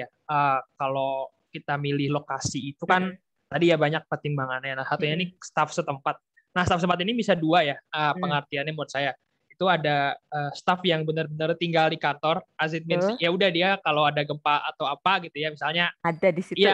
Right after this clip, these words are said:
Speaker 2: ya.
Speaker 1: let's say gempa gitu ya. Kalau gempa
Speaker 2: Heeh.
Speaker 1: kan, eh, misalnya gempanya kecil atau gempanya gede sekalipun, dia masih, ya dia bisa di kantor gitu ya, Bu ya. Terus,
Speaker 2: Mm-mm.
Speaker 1: eh, gempa, apa, ada gempa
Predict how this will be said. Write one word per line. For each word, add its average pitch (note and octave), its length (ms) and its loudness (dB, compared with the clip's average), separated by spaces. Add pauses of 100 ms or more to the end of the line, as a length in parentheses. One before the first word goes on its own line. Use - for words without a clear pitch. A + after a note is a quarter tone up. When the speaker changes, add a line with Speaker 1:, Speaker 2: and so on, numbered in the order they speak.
(120)
Speaker 2:
ya. D#3+ 40 -6 (360)
Speaker 1:
let's G3 240 0
say C4 180 2
gempa F#3 380 -2
gitu E3+ 100 -10
ya. C#3+ 140 -6
Kalau D#3+ 160 -2
gempa F3 180 2
Speaker 2:
Heeh. F#3 140 6
Speaker 1:
kan, - 80 -8
eh, E3+ 320 -2
misalnya E3+ 240 0
gempanya E3+ 320 -2
kecil A3 320 2
atau E3 320 -4
gempanya F#3 260 -4
gede D3+ 220 -2
sekalipun, C#3+ 400 -2
dia F#3+ 160 0
masih, E3 480 -2 (580)
ya F3+ 220 2
dia F#3+ 160 0
bisa G3 160 -2
di G#3 100 -4
kantor D#3 260 2 (120)
gitu D3+ 80 -4
ya, C#3+ 80 -4
Bu C3+ 80 -8
ya. C3 120 -6 (140)
Terus, D3 240 -4
Speaker 2:
Mm-mm. E3+ 160 -8 (240)
Speaker 1:
eh, C#3 460 6 (180)
gempa, F3 380 4 (180)
apa, D#3 220 0 (100)
ada E3 100 0
gempa D3+ 260 0